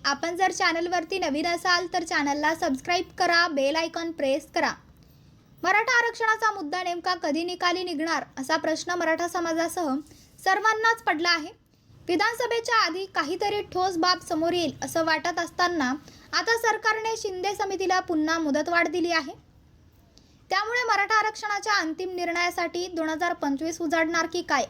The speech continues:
अशी शक्यता निर्माण झाली आहे. मराठा आरक्षणाच्या संदर्भात गठीत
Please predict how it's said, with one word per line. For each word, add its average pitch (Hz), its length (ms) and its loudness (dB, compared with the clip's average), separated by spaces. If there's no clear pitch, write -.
अशी 294 200 -4
शक्यता 311 480 -2
निर्माण 277 400 0
झाली 294 240 2
आहे. 285 240 0
मराठा 427 440 4
आरक्षणाच्या 440 520 0
संदर्भात 370 600 2
गठीत 320 320 -2